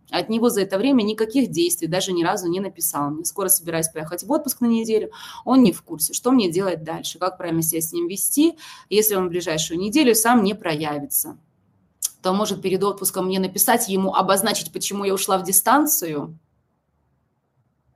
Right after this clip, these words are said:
Да, догони его ещё раз. Догони его. Ты ж мало его догнала уже. Так, пиздейшн ему устроили, да, пиздейшн чуваку, да, выпрашивает внимание, да.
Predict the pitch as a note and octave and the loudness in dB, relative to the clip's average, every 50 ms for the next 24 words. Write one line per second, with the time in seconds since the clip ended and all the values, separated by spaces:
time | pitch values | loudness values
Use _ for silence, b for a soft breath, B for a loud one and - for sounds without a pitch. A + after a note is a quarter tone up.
0 | _ _ b b b b b b b b _ _ _ E3+ D#3+ E3 F#3+ F#3 E3+ D#3+ | _ _ b b b b b b b b _ _ _ -4 0 4 6 6 6 6
1 | D#3+ E3 - - - E3 F3+ F#3 F#3+ A3+ B3 B3 B3 A#3 G#3+ F#3+ E3 E3+ F3+ F3+ | 4 0 -6 -10 -4 -2 0 2 4 4 6 6 6 4 2 0 0 0 0 0
2 | F3+ - - - A#3+ C#4+ D#4 A#3 E3 E3 D#3+ - - - - _ _ _ _ _ | 0 -2 0 0 2 2 2 2 0 0 0 0 0 -2 -4 _ _ _ _ _
3 | _ _ _ _ _ _ _ _ _ _ _ _ _ _ _ _ - D#3+ F3+ F#3+ | _ _ _ _ _ _ _ _ _ _ _ _ _ _ _ _ -4 -2 0 0
4 | F#3+ A#3 A#3+ A#3+ A3+ G3+ F3+ E3+ D#3 E3 D#3 D#3+ D#3+ D3 C3+ - E3 - - _ | 2 0 2 2 0 0 0 0 -2 -2 -4 -4 -6 -6 -8 -10 -12 -16 -20 _
5 | _ _ _ _ _ _ _ _ _ _ _ _ _ _ _ _ _ _ - F#3 | _ _ _ _ _ _ _ _ _ _ _ _ _ _ _ _ _ _ -10 -10
6 | E3+ E3 F3 G3 A#3+ C#4+ D4 B3 G3+ F3 E3 E3+ E3 D#3 D#3 E3 E3 D#3+ D3+ D3+ | -8 -6 -2 0 2 2 2 0 0 -2 -4 -6 -6 -6 -4 -2 -2 -2 -2 -4
7 | D3+ D3 D3 C#3+ D3 D#3 D#3+ A#2 - - - - _ _ _ _ b b b b | -6 -8 -8 -8 -10 -10 -12 -14 -14 -16 -18 -20 _ _ _ _ b b b b
8 | b b b b b b b b b _ _ _ _ G#3+ F#3 E3+ E3 E3 B3+ B3+ | b b b b b b b b b _ _ _ _ -4 -2 -2 -2 0 0 0
9 | G#3+ A3 A#3+ A3 A3+ - - F#3+ F#3+ F#3 F#3 F3+ F#3 - F#3 E3+ E3+ E3 E3+ E3 | 2 2 2 2 0 -2 -4 -2 -2 -2 -2 -4 -6 -6 -4 -4 -2 -2 -2 -2
10 | F#3+ F#3 E3+ E3+ E3 D#3+ G3+ F#3+ F#3+ A3 A3+ A3+ - - - G#3+ - - - F#3+ | -2 -2 -2 -2 -4 -4 -6 0 0 0 0 0 -4 -4 -2 -4 -4 -4 -2 -4
11 | F#3 F#3 F#3+ F#3+ F#3 F3+ F3 F#3+ G3 F#3+ G3 F#3+ - A#3 G#3+ G#3+ G#3+ A3 A3 A3 | -2 0 2 2 2 2 0 -2 -2 -2 -2 -2 0 -2 -2 -2 -2 -4 -4 -2
12 | G#3 F#3 F3+ E3+ E3 E3 D#3+ E3 D#3+ G3 F3+ E3+ E3 E3 E3 D#3+ - | -2 0 0 0 0 0 0 0 0 0 2 2 2 0 -2 -8 -14